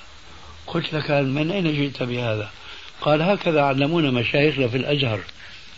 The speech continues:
قلت: "سبحان الله، مشايخكم في الأزهر يقولون العقيدة لا تثبت بالحديث الصحيح لأنه آحاد، والعقيدة لا تثبت إلا بالحديث متواتر،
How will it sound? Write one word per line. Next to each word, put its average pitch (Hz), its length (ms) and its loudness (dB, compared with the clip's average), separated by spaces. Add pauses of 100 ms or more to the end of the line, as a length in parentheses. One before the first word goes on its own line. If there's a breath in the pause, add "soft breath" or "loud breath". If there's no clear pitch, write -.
(1900 loud breath)
قلت: 135 280 0
"سبحان 143 300 2
الله، 143 420 6 (500 loud breath)
مشايخكم 156 680 2
في 147 100 0
الأزهر 147 460 2
يقولون 147 880 4 (460 loud breath)
العقيدة 143 680 2
لا 139 280 6
تثبت 139 540 0 (100)
بالحديث 143 500 0
الصحيح 135 520 2 (840 loud breath)
لأنه 135 480 2
آحاد، 113 340 2 (920 loud breath)
والعقيدة 139 680 4
لا 156 160 4
تثبت 147 600 0
إلا 156 440 2
بالحديث 131 680 2
متواتر، 143 840 4